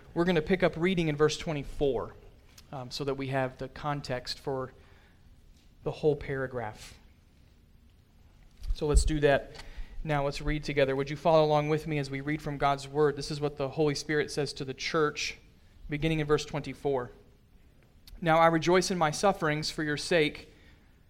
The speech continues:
and in my flesh I am filling up what is lacking in Christ's afflictions for the sake of his body, that is, the church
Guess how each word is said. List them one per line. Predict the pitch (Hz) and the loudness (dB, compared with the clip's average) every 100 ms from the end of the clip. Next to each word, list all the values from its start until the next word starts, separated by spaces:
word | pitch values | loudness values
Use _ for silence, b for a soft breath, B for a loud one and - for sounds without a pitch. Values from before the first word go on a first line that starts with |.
| b b _ _ _ _ _ - | b b _ _ _ _ _ -8
and | 151 | -2
in | 185 | 2
my | 185 | 2
flesh | 160 185 175 151 165 | 2 2 2 2 -2
I | 147 | -4
am | |
filling | 143 196 190 180 | -2 0 2 2
up | 170 | 0
what | 165 147 | 0 -2
is | 135 | -4
lacking | 135 143 160 - 123 123 | -2 0 0 -4 -8 -8
in | 131 | -10
Christ's | - 147 139 131 | -4 -4 -4 -10
afflictions | - 151 151 - 110 113 - - _ _ | -6 -6 -6 -10 -10 -10 -10 -12 _ _
for | 143 | -6
the | 131 | -4
sake | - 147 | -2 -2
of | 147 | -2
his | 139 131 | -6 -6
body, | - 147 131 123 | 0 0 0 -4
that | 131 131 | -6 -6
is, | 127 - | -6 -10
the | |
church | - - 156 135 - - | -10 -6 -6 -6 -10 -12